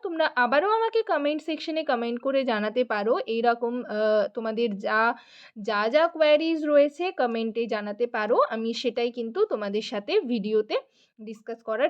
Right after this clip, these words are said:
চেষ্টা করব, কেননা সকলকে অত, আহ, মানে আনসার করা,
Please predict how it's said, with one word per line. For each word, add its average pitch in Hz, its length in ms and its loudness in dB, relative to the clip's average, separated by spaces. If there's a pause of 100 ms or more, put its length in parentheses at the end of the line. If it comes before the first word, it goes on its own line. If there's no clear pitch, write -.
চেষ্টা 208 300 -8
করব, 196 360 -8
কেননা 233 380 -6
সকলকে 285 600 -4
অত, 226 280 -2
আহ, 226 540 -4 (420)
মানে 247 160 -8
আনসার 220 420 -4
করা, 240 480 4